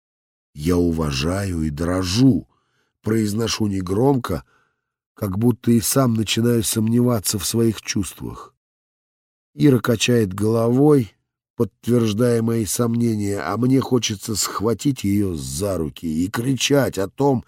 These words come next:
как мне больно. «Ничего не получится», — говорит она негромко. «По крайней мере, не сейчас». «Что не получится?» —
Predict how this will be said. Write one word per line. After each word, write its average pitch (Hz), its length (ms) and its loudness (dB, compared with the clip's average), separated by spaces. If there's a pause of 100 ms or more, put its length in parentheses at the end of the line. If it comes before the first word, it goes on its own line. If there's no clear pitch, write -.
(300)
как 175 440 4
мне 147 380 4
больно. 127 760 6 (720)
«Ничего 135 460 2
не 139 120 2
получится», — 135 760 -2 (640)
говорит 110 480 0
она 90 180 -2
негромко. 85 640 -6 (1200)
«По 110 120 -4
крайней 147 480 4
мере, 127 520 0 (800)
не 120 220 -2
сейчас». - 800 -8 (760)
«Что - 540 -2 (180)
не 69 140 -12
получится?» — - 760 -12